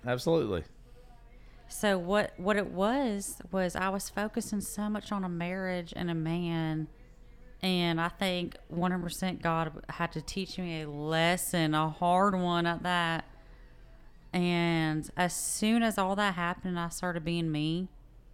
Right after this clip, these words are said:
Speaker 2: I had, and this is why I re-enlisted actually, 'cause I was sitting there one night and I had a recruiter text me. And he goes, "Da, da, da, da," you know, like,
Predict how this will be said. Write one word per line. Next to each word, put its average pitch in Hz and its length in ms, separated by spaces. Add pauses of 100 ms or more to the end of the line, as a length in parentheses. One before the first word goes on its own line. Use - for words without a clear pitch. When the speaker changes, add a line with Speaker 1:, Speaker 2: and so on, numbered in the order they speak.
(420)
Speaker 2:
I 185 180
had, 180 380
and 190 140
this 202 160
is 190 100
why 180 280
I - 20
re-enlisted 160 800
actually, 147 460
'cause 170 200
I 160 140
was 147 300 (360)
sitting 208 380
there 208 180
one 196 260
night 180 360 (460)
and 175 80
I 180 40
had 180 160
a 165 60
recruiter 190 540
text - 420
me. 151 220 (1300)
And 185 80
he 202 80
goes, 165 240 (680)
"Da, 226 100
da, 180 260
da, 147 100
da," 226 400
you 202 200
know, 170 280
like, 160 200